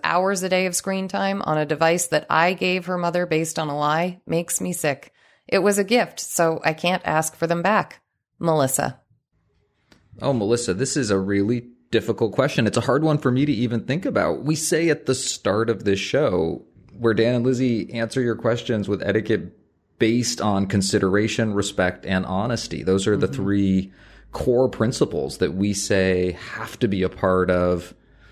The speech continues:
Speaker 2: the advice that we give and the etiquette that we advocate for. And it's the basis for the decision-making process that we use to think about how we answer questions on this show. I think there's a-, almost nothing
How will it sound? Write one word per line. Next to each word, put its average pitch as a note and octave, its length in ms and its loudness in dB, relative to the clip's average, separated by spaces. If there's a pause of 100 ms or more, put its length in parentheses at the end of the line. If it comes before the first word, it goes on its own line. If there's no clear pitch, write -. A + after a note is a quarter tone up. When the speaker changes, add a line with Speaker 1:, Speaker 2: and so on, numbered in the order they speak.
(340)
Speaker 2:
the A2+ 120 2
advice F#2 380 2
that F2 140 -2
we G2 140 -2
give G#2 380 4
and F2+ 120 0
the - 160 -6
etiquette F#2+ 380 -2
that E2+ 100 -2
we E2+ 160 -2
advocate G2 540 0
for. A#2+ 560 0
And G#2 140 0
it's G2 160 -2
the G2 100 0 (400)
basis A#2+ 320 2
for B2 120 4
the A2+ 80 2
decision-making A#2 800 2
process G#2+ 420 0
that A2 120 0
we A2 120 0
use A2+ 280 -2
to A#2+ 80 -4
think - 260 -2
about F#2 240 2
how F#2+ 100 2
we F#2+ 200 2
answer G2+ 300 0
questions F#2+ 560 0
on F2+ 160 0
this F2 120 0
show. F#2+ 440 0
I E2 80 -4
think F#2 200 -2
there's F2+ 360 0 (1080)
a-, G#2+ 40 -6
almost A#2 720 2
nothing G#2 880 0